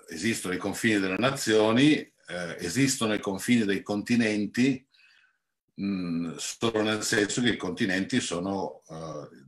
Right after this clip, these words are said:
di solito, eh, isolati dal mare. Ma in realtà, eh, tra l'Europa e l'Asia non c'è il mare, c'è un territorio indefinito, sono i monti Urali,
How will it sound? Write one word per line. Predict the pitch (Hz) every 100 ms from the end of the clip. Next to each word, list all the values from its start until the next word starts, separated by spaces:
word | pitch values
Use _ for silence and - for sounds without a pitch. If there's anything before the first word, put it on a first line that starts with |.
| 69
di | 85
solito, | - 90 - 92 95 110 - - - _
eh, | - - _ _ -
isolati | 82 110 92 92
dal | 92 78
mare. | 87 104 76 67 - _ _ _ _ _ _ _ _ _ _ _ _ _ _ _
Ma | - 104 101 -
in | 90
realtà, | 101 127 - 107 139 -
eh, | - 87 80
tra | 98
l'Europa | 95 107 113 -
e | 135
l'Asia | 101 110 131
non | 87
c'è | 80 123
il | 98
mare, | 92 76 67 - _ _ _
c'è | - - 90 78
un | 80
territorio | 78 98 135 107 107 139 135
indefinito, | 95 90 110 170 104 76
sono | - -
i | 92
monti | 113 113 110
Urali, | 110 110 98 92 123 139